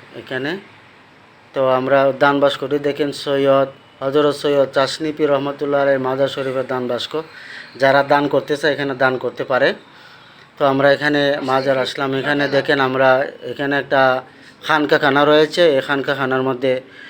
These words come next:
এ, যারা ইবাদত করতে চায়, নফল নামাজ পড়তে চায়, পড়তে পারে। এখানে একজন খাদেমও রয়েছে, খাদেমও বসা থাকে। আমি এখন মাজার জিয়ারত করতেছি। এ, মাজার জিয়ারত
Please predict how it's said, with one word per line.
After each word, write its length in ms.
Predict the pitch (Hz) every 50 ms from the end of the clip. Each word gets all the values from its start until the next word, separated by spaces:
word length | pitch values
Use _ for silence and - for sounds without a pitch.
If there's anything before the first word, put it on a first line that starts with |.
| - - - -
এ, 140 | 139 123 123
যারা 300 | 113 135 131 131 131 131
ইবাদত 340 | 131 120 127 123 127 127 113 -
করতে 280 | - 127 120 - 139
চায়, 240 | 127 - 143 131 127
নফল 320 | 123 123 123 120 - 135 131
নামাজ 320 | 131 131 131 131 131 127 -
পড়তে 240 | 131 123 - - 143
চায়, 160 | - 147 135 127
পড়তে 240 | - 123 - - 143
পারে। 260 | 127 135 131 127 127
এখানে 200 | 123 131 131 131
একজন 220 | 127 123 127 131 120 -
খাদেমও 360 | - 127 127 120 127 123 127 127
রয়েছে, 460 | 127 127 131 131 131 131 165 175 185 180 - - - - - - - - -
খাদেমও 560 | - 139 131 127 123 131 127 127 135 135 131
বসা 300 | 120 120 120 - - 135
থাকে। 280 | 127 135 127 - 151 139
আমি 220 | 131 131 131 135
এখন 340 | 131 131 139 131 127 127 - - - - - -
মাজার 400 | 123 120 131 135 131 143 139 135
জিয়ারত 320 | 120 127 143 143 139 143 139 143
করতেছি। 540 | - 131 123 - 156 143 - 180 180 202 196 - - - - - - - - - - -
এ, 160 | 135 131 131
মাজার 540 | 123 123 127 127 127 127 135 139 131 127 120
জিয়ারত 400 | 123 139 135 135 131 135 131